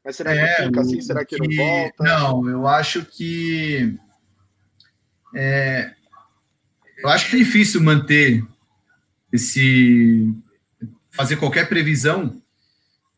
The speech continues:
Speaker 2: tendo em vista tanta incerteza que a gente tem no cenário. O que que a gente tá vendo agora no curto prazo?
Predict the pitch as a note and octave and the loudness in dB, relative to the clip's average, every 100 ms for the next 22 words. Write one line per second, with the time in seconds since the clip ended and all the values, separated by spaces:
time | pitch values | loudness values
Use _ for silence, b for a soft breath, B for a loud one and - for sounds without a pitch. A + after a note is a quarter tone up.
0 | - C#3 D#3 D3+ C3 D3+ D3+ F3+ E3+ E3+ | -6 -2 0 0 -2 -2 -2 0 2 2
1 | E3 - E3 D#3+ F#3 G3+ E3+ E3 D#3 E3+ | 0 -4 -4 -4 -4 -4 -2 -4 -4 -4
2 | C#3+ E3 D#3+ A#3+ F#3+ C#3 A2 A2 - G#3 | -4 -6 -4 -2 0 0 -2 -6 -6 0
3 | A#3+ A#3+ A3+ G3 F3+ E3+ E3 E3 D3+ D3 | 2 2 2 2 0 -2 -4 -10 -8 -2
4 | C#3 B2 G#2+ | -2 -2 -4